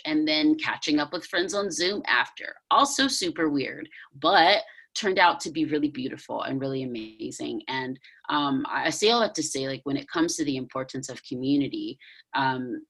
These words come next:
when life gets hard, it is so, at least for me, and maybe one or two other people listening,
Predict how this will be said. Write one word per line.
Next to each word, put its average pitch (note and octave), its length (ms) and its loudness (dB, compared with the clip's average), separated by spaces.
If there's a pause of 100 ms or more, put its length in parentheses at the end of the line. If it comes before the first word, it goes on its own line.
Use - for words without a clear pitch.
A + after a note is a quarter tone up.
when D3+ 280 6
life C#3 280 2
gets - 200 -2
hard, C3 500 0 (340)
it C#3 100 -8
is C3+ 160 -4
so, C3+ 680 -4 (240)
at C#3+ 80 -4
least D#3 260 0
for F3+ 140 -8
me, E3+ 380 2
and C#3+ 100 0
maybe C#3 260 0
one C#3 200 -2
or C#3+ 80 0
two D3+ 180 -2
other D3+ 160 -2
people C#3+ 300 -4
listening, C#3 640 -8